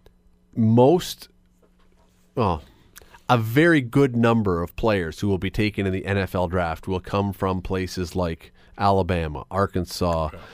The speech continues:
Speaker 1: Ohio State, Michigan, Notre Dame, wherever. These are teams that are on T V nationally every weekend. So there is, at the very least, there is a chance you've seen them play once or twice,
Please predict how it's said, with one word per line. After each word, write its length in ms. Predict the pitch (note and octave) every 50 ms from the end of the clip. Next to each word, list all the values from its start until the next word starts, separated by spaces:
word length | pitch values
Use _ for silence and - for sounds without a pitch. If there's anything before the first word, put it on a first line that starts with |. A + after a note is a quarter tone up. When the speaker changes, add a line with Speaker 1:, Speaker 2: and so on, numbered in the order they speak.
| - - - -
Speaker 1:
Ohio 440 | A2 A2 G#2 A#2+ A#2+ A#2 A2 G#2 G2+
State, 400 | - - - - G#2 F#2 E2+ -
Michigan, 580 | G#2 A2+ A2 - A2 F#2 G2 E2 G#2+ A#2 A#2
Notre 260 | A2+ A2+ A#2 - -
Dame, 140 | G2+ G2+ G2
wherever. 340 | G#2+ A#2+ B2 A2 F#2 E2 - - - - - - - - _ _ _ _ - -
These 280 | B2 B2+ D#3+ E3 D3+
are 80 | D3 C3+
teams 480 | B2 A2+ - - C3+ C3 A#2+ A2+ G#2 G#2
that 100 | A2 G2+
are 100 | G#2 -
on 260 | G2+ G#2+ G#2+ G#2+ G#2
T 220 | G2+ - A2 G#2 F#2+
V 260 | F#2 G2+ G2 F#2 F2+
nationally 720 | F#2 G2+ A2+ B2+ D3 - - - F#2 D#2+ C2+ B1+ - _ _ _ _ _ _ _ _ _ _ _ _ _ -
every 240 | A#2 A#2 G#2+ A2 G#2
weekend. 440 | F#2+ F#2+ F2+ - - D2 - - - - _ _
So 200 | - - C#3+ C3
there 240 | B2 D#3+ F3+ F#3+ F#3+
is, 140 | E3+ C#3 - - - - - - -
at 140 | - C#3+ C3
the 80 | C#3 B2
very 460 | A2+ A2+ A#2+ E3+ F#3 A3 B3 A3+ F#3
least, 580 | D#3 C#3+ C#3 C#3+ B2 E2+ - - - - - - _ _ _ _ _ _ _ _ _ _ _ _ _ _ _ _ _ _ _
there 240 | - B2 A#2+ A#2+ A#2
is 100 | A2+ G#2
a 60 | A2
chance 380 | G#2 - - B2+ A2+ G#2+ G2+ -
you've 140 | A2+ G#2+ -
seen 260 | - A#2+ A2+ G#2+ G2+
them 140 | G2+ G2 F#2
play 240 | - - G2 F#2 F2+
once 440 | F2+ E2+ F2 F#2 F2+ E2 D2+ -
or 160 | - - F2 F2
twice, 560 | - - - F2 D2 - - - - -